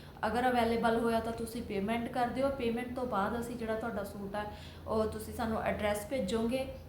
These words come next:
ਤੇ ਉਸ ਤੋਂ ਬਾਅਦ ਅਸੀਂ ਤੁਹਾਡਾ ਸੂਟ ਆ ਜਿਹੜਾ ਉਹ ਤੁਹਾਡੇ ਦਿੱਤੇ ਹੋਏ ਐਡਰੈਸ 'ਤੇ ਡਿਲੀਵਰ ਕਰਵਾ ਦਿਆਂਗੇ। ਸੋ ਇਹ ਸੀ ਜੀ ਸਾਡੀ ਅੱਜ ਦੀ ਵੀਡੀਓ। ਵੀਡੀਓ ਦੇ ਐਂਡ ਤੱਕ ਬਣੇ ਰਹਿਣ ਲਈ ਤੁਹਾਡਾ ਬਹੁਤ ਬਹੁਤ ਧੰਨਵਾਦ। ਸੋ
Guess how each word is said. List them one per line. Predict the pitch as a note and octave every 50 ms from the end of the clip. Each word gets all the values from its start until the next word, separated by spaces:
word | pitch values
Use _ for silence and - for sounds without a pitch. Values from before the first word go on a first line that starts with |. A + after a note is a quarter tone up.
| - -
ਤੇ | A3+
ਉਸ | - A3+ A#3+ B3+ -
ਤੋਂ | D4 C#4
ਬਾਅਦ | B3 A#3 A#3+ B3 B3
ਅਸੀਂ | A#3+ - -
ਤੁਹਾਡਾ | - A#3+ A#3 G3 G#3 G3
ਸੂਟ | G3 - G3+ F#3+ F#3+ F#3+
ਆ | G3
ਜਿਹੜਾ | F#3+ G3 G3+ G3+ G#3
ਉਹ | G#3 G#3
ਤੁਹਾਡੇ | G3 A3 G#3+ G#3 - -
ਦਿੱਤੇ | F#3+ G3 F#3+ - - F#3+
ਹੋਏ | F#3+ G3 F#3+
ਐਡਰੈਸ | - - F3+ F#3 - G3 F3+ E3+ -
'ਤੇ | - - A3+ D4 F4 - - - -
ਡਿਲੀਵਰ | F#3+ G#3 G#3 G3 F#3+ F#3+ G3
ਕਰਵਾ | F#3+ F#3+ - F#3+ F3+ F3 E3+ D#3+
ਦਿਆਂਗੇ। | D#3 D3+ - E3 E3 D#3 D#3 D#3+ - - - - - - - - - -
ਸੋ | B3 A#3+ A#3+
ਇਹ | B3 B3+ B3 -
ਸੀ | C4 B3
ਜੀ | A#3 A#3+ A#3
ਸਾਡੀ | A3+ A#3+ G#3+ G#3 G3 G3 G3 G3 G3 F#3+ - - - - - - G3
ਅੱਜ | F#3+ F#3+ - -
ਦੀ | G#3 G#3 F#3+
ਵੀਡੀਓ। | F#3 G3 G3 F#3+ - G#3+ A#3+ B3+
ਵੀਡੀਓ | C4+ C4 G#3+ F#3+ E3+ G3+ G3+ G#3
ਦੇ | G3+ G#3+ G#3
ਐਂਡ | F3 - - F#3+ G3 G3 F#3+
ਤੱਕ | - - A3 A3 - -
ਬਣੇ | F3+ - G#3 G3 G3+ G3
ਰਹਿਣ | G3 G3+ G3+ G3+ G3+
ਲਈ | G3+ G3+
ਤੁਹਾਡਾ | G3 - G#3 G3+ F3 F#3 F#3+
ਬਹੁਤ | F#3 F3 F3 E3+ F3+ G3 F#3+ F#3 - G3
ਬਹੁਤ | F#3 F3+ F#3 F#3 - - -
ਧੰਨਵਾਦ। | G3+ G3+ F#3+ F#3 F3+ F#3 G3+ A#3 C4 C#4 - - - - - - - - - - - - - - - -
ਸੋ | B3 B3 B3 A#3+ A#3 A#3 A#3 -